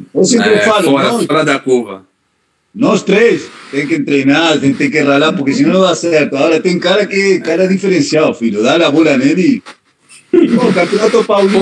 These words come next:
Speaker 2: Pô, pô.
Speaker 1: Campeonato Paulista e Copa do Brasil, ele já não sozinho.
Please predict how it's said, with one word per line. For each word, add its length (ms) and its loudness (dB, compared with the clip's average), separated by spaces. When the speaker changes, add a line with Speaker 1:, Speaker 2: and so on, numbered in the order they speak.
Speaker 2:
Pô, 60 -2
pô. 120 2
Speaker 1:
Campeonato 380 -4
Paulista 400 0
e 40 0
Copa 220 0
do 120 2
Brasil, 280 0
ele 100 2
já 160 0
não 100 -2
sozinho. 880 -2